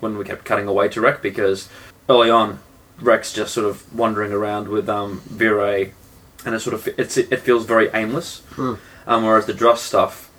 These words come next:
Speaker 1: um, we at least get, uh, some character motivation, something that's going on in his head, um, plus purpose for what he's doing.
Speaker 2: Hmm.
Speaker 1: And it at least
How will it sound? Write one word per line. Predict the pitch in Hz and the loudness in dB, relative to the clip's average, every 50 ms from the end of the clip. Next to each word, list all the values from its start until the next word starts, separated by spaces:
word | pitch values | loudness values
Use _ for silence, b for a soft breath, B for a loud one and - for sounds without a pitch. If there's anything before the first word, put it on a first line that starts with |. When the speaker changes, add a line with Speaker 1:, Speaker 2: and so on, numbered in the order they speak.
| b b b b b - | b b b b b -2
Speaker 1:
um, | - 110 107 107 101 92 - - - - | 0 0 0 0 -2 -4 -6 -10 -6 -2
we | 120 117 | 0 0
at | 110 104 | 2 2
least | 110 110 - - | 0 -2 -2 -2
get, | - 110 - - - - - | -2 0 0 0 -4 -2 2
uh, | 107 110 107 101 98 98 82 | 4 4 4 4 2 2 0
some | 82 - 120 117 117 | -2 -4 -8 -10 -8
character | - - 117 117 110 - | 0 4 4 4 4 4
motivation, | 110 104 101 101 95 101 101 101 - 104 101 | 0 -2 -2 0 0 0 -2 -2 -2 -6 -6
something | 98 - 117 117 113 | -4 -4 -4 -2 -4
that's | 107 101 - | -4 -6 -2
going | - 110 110 110 113 | 0 2 2 2 0
on | 110 107 104 | -2 -2 -4
in | 101 | -6
his | 101 95 - | -8 -8 -8
head, | - 107 101 98 92 92 b b b b b b b b b - | -6 -4 -4 -4 -4 -8 b b b b b b b b b 0
um, | 113 113 110 98 98 95 - - - - | 2 2 2 2 0 -4 -8 -10 -14 -12
plus | - 117 110 104 104 - - - - - - - _ _ _ | 0 4 4 4 4 2 -4 -8 -8 -10 -12 -18 _ _ _
purpose | - 123 113 107 - 113 - | 0 2 2 2 2 -4 -4
for | - 123 110 | -2 0 0
what | 104 - - | 0 0 -2
he's | - 107 - | -6 -8 -8
doing. | - - 101 98 117 147 190 - - - _ _ | -2 -2 0 0 0 -2 -4 -8 -16 -20 _ _
Speaker 2:
Hmm. | 147 147 131 110 b b b b b b _ _ _ _ | -4 -4 -4 -4 b b b b b b _ _ _ _
Speaker 1:
And | - 127 120 113 110 107 104 104 98 98 - - - _ _ _ - | 0 2 4 4 2 0 -2 -4 -8 -10 -12 -14 -16 _ _ _ 2
it | 127 120 120 - | 2 2 2 0
at | - 110 | -2 -2
least | 113 117 117 117 113 - - - | 0 0 0 0 -2 -6 -10 -14